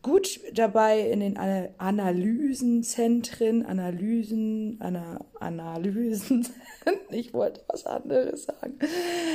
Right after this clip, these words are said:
Ähm, ja, also da sind wir, haben wir auch ein Auge drauf. Am Anfang, wir sind in wenigen Tagen aus, aus den dreihunderter Rängen ab in die Top zwanzig, in die Top zehn rein. Äh,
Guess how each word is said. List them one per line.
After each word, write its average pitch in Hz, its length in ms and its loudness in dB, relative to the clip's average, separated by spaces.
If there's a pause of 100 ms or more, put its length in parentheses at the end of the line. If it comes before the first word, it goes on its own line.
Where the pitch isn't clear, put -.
(180)
Ähm, 262 600 6 (160)
ja, 180 260 6 (220)
also 220 180 6
da 226 280 10
sind 208 340 0
wir, 190 100 0
haben 208 140 2
wir 190 120 2
auch 349 160 4
ein 311 120 0
Auge 226 260 6
drauf. 208 500 2 (640)
Am 208 240 -4
Anfang, 226 580 2
wir 202 120 0
sind 208 360 -2 (200)
in 208 200 0
wenigen 240 440 4
Tagen 233 400 -2
aus, 226 300 4 (440)
aus 220 240 2
den 226 160 4
dreihunderter 208 640 4
Rängen 202 340 0 (500)
ab - 300 -4
in 226 160 6
die 214 140 -4
Top 220 240 -2
zwanzig, 214 640 -2
in 226 120 2
die 220 140 -2
Top 208 320 -4
zehn 214 480 2
rein. 208 440 0 (600)
Äh, 208 280 6